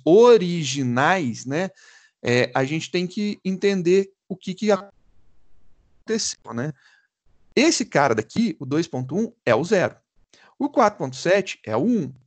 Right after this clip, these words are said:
O quatro ponto oito, o quatro ponto oito, ele é a posição cinco do meu array. O cinco ponto um é a posição dois.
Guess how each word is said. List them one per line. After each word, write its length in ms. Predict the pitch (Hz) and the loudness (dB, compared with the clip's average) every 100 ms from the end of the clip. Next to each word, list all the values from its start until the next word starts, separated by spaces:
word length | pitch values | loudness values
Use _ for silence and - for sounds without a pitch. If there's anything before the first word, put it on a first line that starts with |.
| _ _ _ - | _ _ _ -8
O 100 | 240 | -2
quatro 360 | 254 240 240 | 2 2 0
ponto 320 | 175 139 131 | -6 -8 -6
oito, 480 | 127 196 254 - - - _ | 0 2 2 -4 -14 -20 _
o 80 | 143 | -6
quatro 300 | 156 196 202 | 0 0 0
ponto 340 | 214 202 160 | -6 -6 -6
oito, 380 | 147 196 247 - - | -4 -2 -4 -8 -2
ele 200 | 160 190 | 0 2
é 40 | |
a 60 | 190 | 2
posição 500 | 202 202 202 226 302 | 0 -2 -6 -8 -6
cinco 600 | - - 208 202 - - _ _ - | -6 -4 -4 -4 -10 -20 _ _ -10
do 120 | 160 | -4
meu 180 | 151 160 | 0 0
array. 360 | 147 139 135 - _ _ _ _ _ _ _ | 0 -2 -4 -10 _ _ _ _ _ _ _
O 140 | 277 | -4
cinco 400 | 320 - 190 175 | -2 -2 -4 -6
ponto 520 | 135 165 156 127 - - - | -8 -6 -4 -6 -12 -12 -4
um 320 | 240 294 196 127 _ _ _ _ | -2 0 -4 -10 _ _ _ _
é 100 | 160 | 0
a 80 | 175 | 0
posição 600 | - 170 165 - 185 247 | 0 -2 -2 -4 -4 -2
dois. 540 | 180 165 170 165 - | 0 0 0 -4 -10